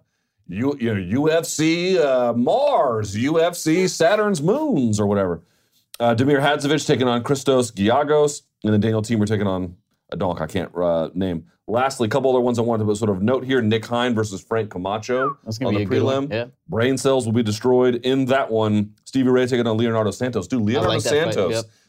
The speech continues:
Speaker 1: Folks forget he beat Kevin Lee striking fast years ago.
Speaker 2: Yeah.
Speaker 1: Has kind of just been on the shelf. Uh, also, it's the Jiu-Jitsu World Championships this week, and he is a legit black belt. And then lastly, Tanya Evinger taking on Lena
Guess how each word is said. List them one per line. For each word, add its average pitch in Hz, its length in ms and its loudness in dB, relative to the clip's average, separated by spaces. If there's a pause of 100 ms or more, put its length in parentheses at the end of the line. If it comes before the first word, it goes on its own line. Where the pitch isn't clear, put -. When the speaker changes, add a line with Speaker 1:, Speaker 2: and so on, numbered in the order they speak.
(120)
Speaker 1:
Folks 190 220 2
forget 190 340 4
he 196 120 2
beat 170 420 -2
Kevin 147 340 2
Lee 170 200 0
striking 135 880 0 (180)
fast 151 580 -2
years 113 300 0
ago. 98 360 0 (220)
Speaker 2:
Yeah. 95 100 0
Speaker 1:
Has 110 120 0
kind 139 240 0
of 170 60 -2
just 131 180 -4
been 127 140 2
on 131 180 2
the 117 80 -2
shelf. 139 560 2
Uh, 110 180 4
also, 123 600 2 (500)
it's 135 160 -4
the 139 120 0
Jiu-Jitsu 143 440 -2
World 131 240 2
Championships 139 580 -2
this 107 180 -2
week, 110 320 -4
and 104 140 -2
he 143 340 -2
is 117 280 -2
a 113 160 0
legit 110 880 -2 (420)
black 107 380 0
belt. 92 280 2
And 110 100 2
then 110 100 2
lastly, 113 360 0
Tanya 113 320 0
Evinger 90 220 -4
taking 92 180 -2
on 82 140 -4
Lena 87 320 -4